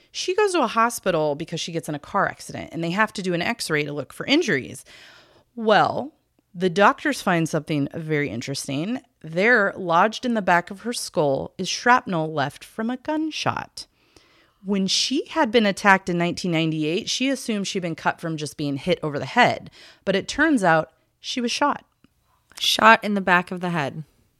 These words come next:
Speaker 1: While given a blowy.
Speaker 2: And survived.
Speaker 1: In a black van. So the bullet is pulled out of her skull by doctors, and she
Speaker 2: Also, can we talk to those first doctors and be like, um,
Speaker 1: Cool
Speaker 2: could you
Speaker 1: cut.
Speaker 2: be more
Speaker 1: Yeah,
Speaker 2: thorough,
Speaker 1: idiots.
Speaker 2: maybe?
Speaker 1: <laughs>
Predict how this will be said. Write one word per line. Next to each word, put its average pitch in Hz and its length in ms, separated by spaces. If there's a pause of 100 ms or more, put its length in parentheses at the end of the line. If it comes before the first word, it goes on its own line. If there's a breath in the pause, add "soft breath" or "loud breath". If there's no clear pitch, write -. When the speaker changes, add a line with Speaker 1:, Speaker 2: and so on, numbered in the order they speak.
(120)
Speaker 1:
While 175 220
given 175 240
a 226 60
blowy. 156 580 (360)
Speaker 2:
And 175 160
survived. 160 520
Speaker 1:
In 165 100
a 160 100
black 160 600 (120)
van. 131 420 (260)
So - 200
the 240 120
bullet 294 500
is 214 140
pulled 240 260
out 254 140
of 262 40
her 277 60
skull 208 240
by 220 140
doctors, 139 600 (120)
and 165 400
she 254 420
Speaker 2:
Also, 254 480
can 226 220
we 247 120
talk 262 260
to 277 100
those 226 200
first 180 320
doctors 185 440
and 180 80
be 170 100
like, 151 460
um, 190 640
Speaker 1:
Cool 311 200
Speaker 2:
could 311 220
you 294 140
Speaker 1:
cut. 262 80
Speaker 2:
be 311 160
more 330 160
Speaker 1:
Yeah, 226 240
Speaker 2:
thorough, 269 580
Speaker 1:
idiots. 311 80
Speaker 2:
maybe? 339 640
Speaker 1:
<laughs> - 60